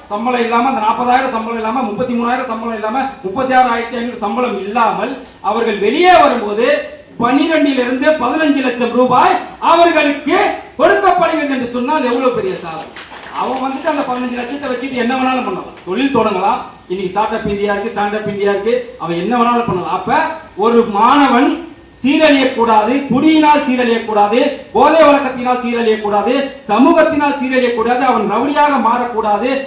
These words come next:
என்பதற்காக தொலைநோக்கு பார்வையுடன் உருவாக்கப்பட்ட இந்த திட்டம், இப்ப வேணா உங்களுக்கு இது பார்க்கிறதுக்கு வந்துட்டு ஒரு சின்ன விஷயமா தெரியல. ஆனா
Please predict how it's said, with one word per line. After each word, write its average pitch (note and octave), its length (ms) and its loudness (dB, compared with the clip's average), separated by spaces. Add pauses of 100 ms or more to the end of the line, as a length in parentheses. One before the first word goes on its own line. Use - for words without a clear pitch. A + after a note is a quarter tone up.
(120)
என்பதற்காக B3 920 2 (600)
தொலைநோக்கு E4+ 720 6
பார்வையுடன் C#4+ 500 2
உருவாக்கப்பட்ட C4+ 680 0
இந்த A#3 180 -2
திட்டம், C4+ 640 -4 (320)
இப்ப D#4+ 320 0
வேணா D#4+ 260 4
உங்களுக்கு C#4+ 280 2
இது A#3+ 140 -2
பார்க்கிறதுக்கு C4 560 -2
வந்துட்டு C#4+ 220 -4 (300)
ஒரு A3 540 -2
சின்ன D#4 220 -2
விஷயமா B3 360 -2
தெரியல. G3+ 240 -6
ஆனா D#4+ 280 0